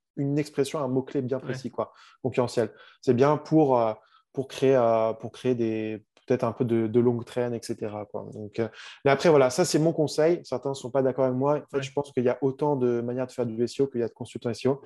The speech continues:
Speaker 2: Ouais, c'est clair.
Speaker 1: Donc, euh, donc, euh, voilà, moi, c'est, mon conseil, c'est vraiment de, de faire ça, quoi.
Speaker 2: D'accord, en fait, ton, ton, ton boulot principal, c'était de,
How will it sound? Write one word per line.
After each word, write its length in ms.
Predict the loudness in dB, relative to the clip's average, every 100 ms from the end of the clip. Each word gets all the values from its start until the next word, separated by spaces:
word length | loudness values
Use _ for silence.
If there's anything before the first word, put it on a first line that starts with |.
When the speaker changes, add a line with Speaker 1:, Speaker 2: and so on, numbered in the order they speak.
| -10
Speaker 2:
Ouais, 140 | -10
c'est 120 | -10
clair. 180 | -12 -12 -6
Speaker 1:
Donc, 240 | -4 2
euh, 340 | 2 4 2
donc, 300 | 2 -2 -2
euh, 40 | -4
voilà, 360 | -2 -2 -4 -8
moi, 160 | -10 -6
c'est, 320 | -2 0 0
mon 160 | -4
conseil, 320 | -6 -2 0 0
c'est 140 | -2
vraiment 260 | -4 -4 -4
de, 280 | -6 -8 -12 _ -18
de 40 | -10
faire 160 | -10
ça, 140 | -8 -8
quoi. 300 | -10 -12 _ _ -10
Speaker 2:
D'accord, 260 | -2 2
en 80 | 4
fait, 240 | 2 0 -14 -20 _ -20 _ -20 _
ton, 220 | -4 -4 -4
ton, 340 | -4 0 0
ton 240 | -2 0
boulot 180 | 6 6
principal, 440 | 4 0 2 0 0
c'était 220 | 0 0
de, 300 | 2 0